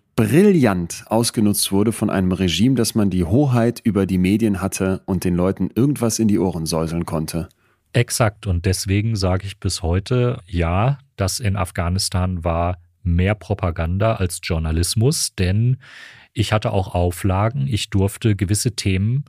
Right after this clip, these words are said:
Speaker 2: nicht anschneiden und zur Sprache bringen.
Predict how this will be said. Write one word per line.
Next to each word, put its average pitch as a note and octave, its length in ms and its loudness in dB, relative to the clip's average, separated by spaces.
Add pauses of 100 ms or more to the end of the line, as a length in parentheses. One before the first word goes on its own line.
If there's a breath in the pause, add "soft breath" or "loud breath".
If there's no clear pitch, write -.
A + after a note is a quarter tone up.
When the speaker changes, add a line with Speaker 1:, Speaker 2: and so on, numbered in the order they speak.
(340)
Speaker 2:
nicht G2 460 -2 (120)
anschneiden B2+ 640 0
und A2 180 0
zur C3+ 140 0
Sprache C3 400 0
bringen. D#2+ 320 -6